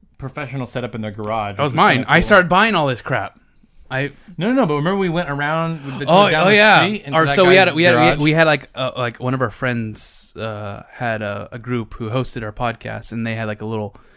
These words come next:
Speaker 2: <laughs> they had pretty much what we have, but in a garage, and, uh, we just recorded in there,
Speaker 1: Mm-hmm.
Speaker 2: and that lasted for a while, and Connor joined, and we, the thing is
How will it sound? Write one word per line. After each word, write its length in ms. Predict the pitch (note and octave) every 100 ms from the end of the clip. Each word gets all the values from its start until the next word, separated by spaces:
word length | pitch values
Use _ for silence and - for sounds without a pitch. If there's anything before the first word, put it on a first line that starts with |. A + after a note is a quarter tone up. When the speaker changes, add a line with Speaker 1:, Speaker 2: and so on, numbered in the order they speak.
| _
Speaker 2:
<laughs> 280 | _ _ -
they 80 |
had 240 | C3+ G3+ F3
pretty 140 | E3+
much 120 | E3+
what 140 | C#3+ B2
we 220 | C#3 C#3
have, 320 | B2+ A#2+ A2
but 180 | A#2+ B2
in 80 | A#2+
a 80 | A2+
garage, 600 | A#2 A2+ A#2 C3 - - _ _ _ _ _ _ _
and, 400 | B2 A2+ A2 A2
uh, 260 | G#2+ A2 G#2+
we 120 | G#2+
just 160 | G#2+ -
recorded 360 | G#2+ - A2
in 120 | A2+ A2
there, 300 | B2+ B2 A#2+ _ _ _ - - - - - - - A#2+
Speaker 1:
Mm-hmm. 60 | A2
Speaker 2:
and 220 | A2+ A2
that 200 | B2 -
lasted 400 | C3 B2 A#2+ A#2+
for 120 | -
a 60 | A#2
while, 380 | A#2 A2+ A#2 A2+
and 800 | A#2 A2 A2 A2+ A2+ A2 A2+ C#3 _ _ _ _ _ _ _ _
Connor 300 | - C3+ D3+
joined, 540 | D#3+ E3 E3+ F3+ F#3 -
and 320 | B2+ B2 A#2+
we, 540 | A#2 D3 D3+ D#3 D#3 - - - _ -
the 100 | C3+
thing 220 | A#3+ C#4
is 300 | C4 G#3+ D#3